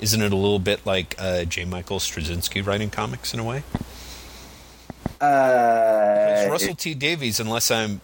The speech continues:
Speaker 1: oh, wait, yeah, no, no, no, no. Okay, Steve, sorry, Stephen Moffat is the guy who I think of as the nine hundred pound gorilla. Who
Speaker 2: In what
Speaker 1: had
Speaker 2: way are you thinking nine hundred pound gorilla? 'Cause, I mean, uh, Davis was a big name in British drama when he took on Doctor Who.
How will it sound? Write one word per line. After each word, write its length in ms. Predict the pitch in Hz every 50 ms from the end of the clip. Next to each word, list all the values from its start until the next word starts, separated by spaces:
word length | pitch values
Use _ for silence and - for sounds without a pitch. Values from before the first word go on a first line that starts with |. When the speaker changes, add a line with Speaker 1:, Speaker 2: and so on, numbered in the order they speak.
| -
Speaker 1:
oh, 280 | 127 131 131 131 123 120
wait, 120 | 120 110 - -
yeah, 280 | 139 180 214 214 214 208
no, 180 | 190 190 185 180
no, 140 | 170 156
no, 80 | 147 139
no. 160 | 123 104 95
Okay, 180 | 107 110 113 98
Steve, 360 | - - - 143 143 131 -
sorry, 340 | - - 127 107 98 95 92
Stephen 360 | - - - 143 135 135 120
Moffat 440 | 107 98 104 110 - 107 90 80 78
is 180 | 82 78 -
the 80 | - 87
guy 240 | 80 87 80 80 78
who 160 | 76 80 82
I 80 | 80 80
think 240 | - - 82 76
of 100 | 85 78
as 140 | 80 80 -
the 140 | - - 85
nine 180 | 80 80 82 80
hundred 240 | - 85 80 80 -
pound 240 | - 85 80 80 78
gorilla. 400 | 92 87 82 85 85 80 76 76 -
Who 60 | -
Speaker 2:
In 180 | - 165 151 147
what 140 | 151 160 170
Speaker 1:
had 80 | 175
Speaker 2:
way 120 | 170 175 175
are 60 | 180
you 140 | 170 160 -
thinking 300 | - 165 147 156 151 135
nine 160 | 135 139 139
hundred 200 | 143 127 123 123
pound 180 | 135 127 117 117
gorilla? 260 | 117 120 123 113 107
'Cause, 100 | 107 -
I 40 | 143
mean, 340 | 143 143 139 - - 135 135
uh, 60 | 123
Davis 440 | 127 123 127 139 151 170 180 165 -
was 220 | 143 135 127 - - _
a 120 | 139 123 113
big 420 | 107 104 101 - 117 123 135 127
name 280 | 131 123 123 123 120 110
in 60 | 101
British 280 | 107 113 107 104 101
drama 280 | - 110 107 110 107 104
when 140 | 95 98 98
he 60 | 98
took 180 | - 101 101 -
on 100 | 101 98
Doctor 280 | 95 87 87 - 95
Who. 220 | - - - -